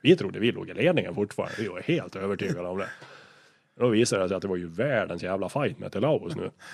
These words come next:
Så vi tog tillbaka lite tid sen på sträckan efter.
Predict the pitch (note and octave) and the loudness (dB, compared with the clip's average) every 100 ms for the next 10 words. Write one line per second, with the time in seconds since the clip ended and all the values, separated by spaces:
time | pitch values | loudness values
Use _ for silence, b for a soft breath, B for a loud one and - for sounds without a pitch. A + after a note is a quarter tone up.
0 | B B B B B B B B B B | B B B B B B B B B B
1 | - A#2 C3+ B2 B2 D3+ D3+ A2 A2 A#2 | -2 2 4 4 6 8 8 6 4 4
2 | G#2+ A#2 A2 G2 G2+ G2+ - - - _ | 2 4 2 2 0 -2 -4 -12 -20 _
3 | - - G2+ - G2 D3+ - - C3+ C3+ | -10 -6 -6 -2 4 2 2 2 2 2